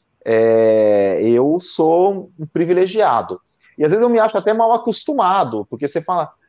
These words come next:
"Pô, meu, eu corri só quarenta quilômetros", mas como assim só quarenta quilômetros, né, cara? Cara, é, são distâncias malucas.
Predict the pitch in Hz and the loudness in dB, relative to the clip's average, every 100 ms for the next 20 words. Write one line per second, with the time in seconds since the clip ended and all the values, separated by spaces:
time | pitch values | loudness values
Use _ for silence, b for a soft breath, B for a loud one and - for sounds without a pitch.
0 | _ _ 330 330 160 151 208 240 247 247 | _ _ 0 0 0 0 -2 0 -4 0
1 | 226 233 226 - 180 208 202 208 339 302 | 0 0 -2 -2 0 0 0 -2 -2 -2
2 | - 262 202 - - 214 254 254 190 180 | -2 -4 -4 -8 -4 0 0 0 0 2
3 | 160 196 190 170 143 131 147 180 127 117 | 2 0 0 -2 -2 0 2 0 -2 -6
4 | 110 131 143 - - - - 247 190 - | -6 -4 -4 -4 -6 -8 -8 -4 -4 -6
5 | _ _ _ _ - 123 135 - - 156 | _ _ _ _ -4 0 0 -2 -4 -4
6 | 156 - 160 156 156 160 175 143 139 139 | -4 -4 -4 -2 -4 -2 -2 0 0 -2
7 | - 92 | -6 -8